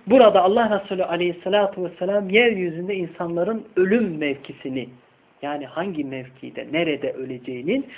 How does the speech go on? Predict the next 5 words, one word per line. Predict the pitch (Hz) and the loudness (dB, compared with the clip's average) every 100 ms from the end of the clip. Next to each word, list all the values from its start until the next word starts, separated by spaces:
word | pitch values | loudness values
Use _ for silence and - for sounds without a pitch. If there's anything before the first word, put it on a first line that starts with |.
| - - 160 | -20 -10 0
bilmediğini | 240 220 175 160 151 160 - - _ _ _ _ _ | 2 4 2 4 4 4 0 -4 _ _ _ _ _
ne | 170 | 0
yapıyor? | 180 127 - 190 247 - - - - - | 2 2 4 4 4 -2 -20 -20 -18 -6
Ee, | 135 127 120 123 120 58 104 101 50 50 - - _ _ _ _ _ _ _ | -4 -4 -8 -10 -10 -12 -14 -16 -16 -18 -20 -20 _ _ _ _ _ _ _
söylüyor. | - - 240 196 131 | -4 2 4 4 0